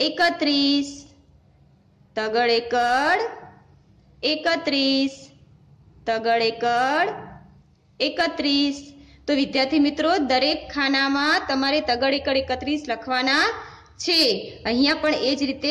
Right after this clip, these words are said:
તગડ એકડ એકત્રીસ ખાનામાં લખવાના છે. જો વિદ્યાર્થી મિત્રો, અહીં જુઓ તો રંગ પૂરો, અહીંયા આપણને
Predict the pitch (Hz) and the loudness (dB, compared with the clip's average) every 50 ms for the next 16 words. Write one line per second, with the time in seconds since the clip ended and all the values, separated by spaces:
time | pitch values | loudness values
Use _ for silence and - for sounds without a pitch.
0 | 302 302 294 254 247 262 254 254 262 262 262 254 247 254 - 247 240 - 240 285 | -2 0 0 0 0 2 0 0 0 0 0 0 0 0 -2 -4 -4 -2 -4 -4
1 | 277 - - 262 226 226 226 240 247 254 269 311 370 427 453 - - - - - | -4 -4 -4 -4 -2 -2 -2 -2 0 0 2 2 2 0 -2 -4 -10 -10 -6 -4
2 | 269 294 294 - 320 302 285 285 262 240 - - 262 - 190 180 185 - - - | -2 -2 -2 0 0 2 2 2 2 0 0 -2 -2 -2 -2 -2 -4 -10 -14 -12
3 | - - 330 381 392 359 294 - 277 277 285 294 254 247 233 - 226 226 - - | -4 0 2 2 2 2 2 2 0 0 2 2 0 0 0 -2 -2 -2 0 0
4 | 330 349 381 370 285 294 277 226 190 160 - - - - - - - - 311 349 | 2 2 2 2 2 2 2 2 0 0 -2 -4 -10 -16 -20 -14 -6 -2 0 2
5 | 359 339 - - - - - - 226 247 262 285 311 359 381 381 415 415 - - | 2 2 0 -2 -8 -12 -8 -2 0 2 2 4 4 2 2 2 2 0 -4 -8
6 | - - - - - - - - 339 349 320 254 208 185 - - - - - - | -16 -18 -20 -20 -20 -12 -4 0 2 2 4 2 2 0 -2 -6 -12 -16 -18 -20
7 | - - - - 233 285 349 403 370 339 - - 311 311 311 349 | -20 -14 -6 0 2 4 4 4 4 2 2 2 2 2 2 2